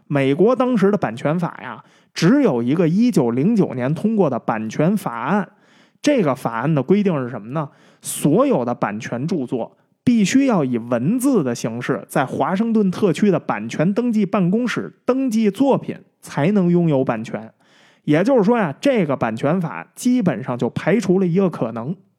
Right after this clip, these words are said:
如果你公开发表了一个演讲，然后你没有把这个演讲稿整理成文字，并且呢，你没有拿到华盛顿特区的版权登记办公室登记你的作品，那你对你自己的这个演讲啊，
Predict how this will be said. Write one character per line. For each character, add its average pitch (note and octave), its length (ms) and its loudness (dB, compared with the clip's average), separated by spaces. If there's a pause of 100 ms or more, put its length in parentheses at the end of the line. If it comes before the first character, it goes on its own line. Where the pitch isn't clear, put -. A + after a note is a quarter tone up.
(200)
如 B3 360 4
果 F#3 200 2
你 D3+ 240 0
公 C4+ 280 2
开 A#3 220 0
发 A3 220 2
表 D3 180 2
了 A2+ 80 -2
一 B2+ 100 0
个 F3+ 120 2
演 C#3 260 0
讲， B2+ 320 -6 (140)
然 E3 340 0
后 G#3 160 4
你 C#3+ 180 0
没 C#3 200 2
有 C4 160 4
把 D#3+ 160 0
这 E3 100 0
个 F3 120 2
演 C#3 300 2
讲 G#3+ 220 2
稿 C#3 180 4
整 E3+ 240 2
理 F#3+ 120 2
成 D#3 180 2
文 D#3+ 240 2
字， G#3 240 -4 (140)
并 A#3 180 4
且 D3 160 2
呢， D3+ 140 0
你 D3 180 0
没 D3+ 200 0
有 A#3 160 2
拿 D3+ 200 2
到 F3+ 140 2
华 D3 240 0
盛 A3 160 4
顿 G#3+ 160 4
特 F3 200 2
区 G3+ 160 2
的 E3+ 100 4
版 A#2+ 220 -2
权 F3+ 220 2
登 A3 140 2
记 G3+ 100 4
办 F3 180 2
公 G3 140 2
室 C3 240 -4
登 B3 220 -2
记 G#3+ 120 2
你 B2+ 140 -2
的 A2+ 100 -2
作 F3+ 220 2
品， - 160 -12 (380)
那 G3 260 2
你 B2 160 -4
对 A3 240 2
你 A#2 160 -2
自 A3 160 0
己 C#3 120 -2
的 C3+ 160 -2
这 F#3+ 120 2
个 C#3+ 80 0
演 B2 240 -2
讲 D3 160 -4
啊， A2+ 280 -12